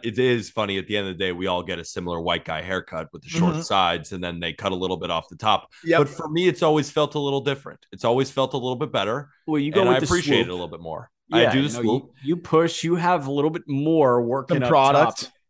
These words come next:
Speaker 2: product involved.
Speaker 1: No product involved.
Speaker 2: No product.
Speaker 1: That's always
Speaker 3: That's
Speaker 1: been the
Speaker 3: bullshit.
Speaker 1: big thing.
Speaker 2: You've got
Speaker 1: Working
Speaker 2: anti-gravity hair?
Speaker 1: No. So I have just have very thick hair, and this is only water. And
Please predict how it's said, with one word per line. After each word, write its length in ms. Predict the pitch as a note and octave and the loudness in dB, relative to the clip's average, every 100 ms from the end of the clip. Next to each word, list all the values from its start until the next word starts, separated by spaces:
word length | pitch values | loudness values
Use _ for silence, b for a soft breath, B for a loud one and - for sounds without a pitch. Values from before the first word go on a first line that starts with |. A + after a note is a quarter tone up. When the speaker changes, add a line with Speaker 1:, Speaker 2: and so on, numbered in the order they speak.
| _ | _
Speaker 2:
product 380 | - C3+ C3 - | 0 0 0 -4
involved. 520 | C#3 B2 B2 C#3 - - | -2 2 4 4 -2 -16
Speaker 1:
No 240 | G#2 G#2 A2 | -4 2 2
product 420 | - A#2 B2 A2 | 2 0 0 -2
involved. 120 | F2 A#2+ | -6 2
Speaker 2:
No 240 | D#3+ A3 - | 6 6 6
product. 440 | E3 D#3+ A#3 C#3+ | 4 6 6 6
Speaker 1:
That's 120 | C#3 | 4
always 340 | D#3 F3 E3+ A#2+ | 4 2 2 0
Speaker 3:
That's 40 | |
Speaker 1:
been 280 | C#3 B2+ B2+ | 0 2 0
the 60 | A#2+ | -2
Speaker 3:
bullshit. 200 | A2+ G2+ | -2 0
Speaker 1:
big 280 | A2+ G2 - | 0 -2 -4
thing. 420 | A2+ G#2+ G#2+ G#2+ - | -2 -2 -4 -10 -4
Speaker 2:
You've 160 | D#3+ | 2
got 120 | G3 F#3 | 4 4
Speaker 1:
Working 100 | E3 | 4
Speaker 2:
anti-gravity 720 | F3 G3+ F3 C#3+ C3+ D#3 F#3+ | 2 4 4 4 2 4 6
hair? 340 | F#3 G#3 A#3+ C4+ _ _ | 6 6 2 -4 _ _
Speaker 1:
No. 440 | A#2 B2 D3+ C3 G2 | -2 4 6 6 2
So 260 | - C3+ | 0 2
I 160 | A#2 B2+ | 4 2
have 100 | D#3 | 0
just 180 | C3+ C3+ | -2 -6
have 160 | A#2+ F2+ | -6 0
very 220 | A2+ B2+ | 2 2
thick 240 | C3 D#3 | 0 -6
hair, 420 | D3 A2 G#2 C3 - | -4 -2 -2 -4 -8
and 320 | - G#2+ G#2+ G#2+ | -2 0 0 -4
this 140 | A2+ | -8
is 100 | A#2 | -8
only 300 | A2+ A#2 C#3+ | -4 -2 0
water. 560 | B2 G#2 G2+ A#2 D3 - | 2 2 2 0 -2 -4
And 640 | A2+ A2+ A2+ A2+ A2 G#2+ | -2 0 0 -2 -4 -10